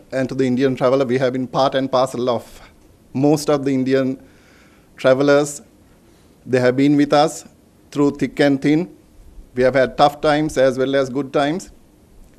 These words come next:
So once again, we are talking today about something wonderful.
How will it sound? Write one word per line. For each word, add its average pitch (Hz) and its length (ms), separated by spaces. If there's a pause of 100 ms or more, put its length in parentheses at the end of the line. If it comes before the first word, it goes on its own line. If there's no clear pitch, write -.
(100)
So 165 420 (380)
once 160 320
again, 165 240
we 151 220
are 147 120
talking 151 360
today 151 260
about 147 380 (520)
something 139 400
wonderful. 135 480